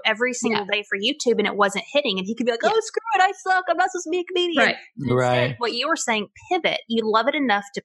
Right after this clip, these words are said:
Speaker 1: pivot. And when he pivoted to TikTok, then it hit for him.
Speaker 3: Yeah. And that's how it
Speaker 2: And
Speaker 3: is.
Speaker 2: TikTok won't always be the thing.
Speaker 3: Right. There's gonna
Speaker 2: So
Speaker 3: be inevitably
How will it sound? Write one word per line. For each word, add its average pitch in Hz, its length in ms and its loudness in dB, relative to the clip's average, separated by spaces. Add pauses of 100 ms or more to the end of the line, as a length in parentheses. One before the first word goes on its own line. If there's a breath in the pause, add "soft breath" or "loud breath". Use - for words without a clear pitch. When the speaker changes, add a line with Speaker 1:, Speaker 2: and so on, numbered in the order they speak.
(120)
Speaker 1:
pivot. 208 300 2
And 196 100 0
when 196 80 2
he 190 180 -2
pivoted 208 300 2 (200)
to 190 140 0
TikTok, 190 600 0
then 175 100 -2
it 165 160 -8
hit - 180 0
for 170 120 2
him. - 420 -2
Speaker 3:
Yeah. 131 420 0
And 117 120 2
that's 151 180 2
how 160 200 0
it 131 80 2
Speaker 2:
And 262 180 2
Speaker 3:
is. 240 80 0
Speaker 2:
TikTok 285 400 0
won't 254 160 0
always 247 240 0
be 262 80 0
the 240 100 0
thing. 302 240 2
Speaker 3:
Right. 139 320 2
There's 127 220 0
gonna 165 280 0
Speaker 2:
So 151 80 -2
Speaker 3:
be 143 300 0
inevitably 123 800 0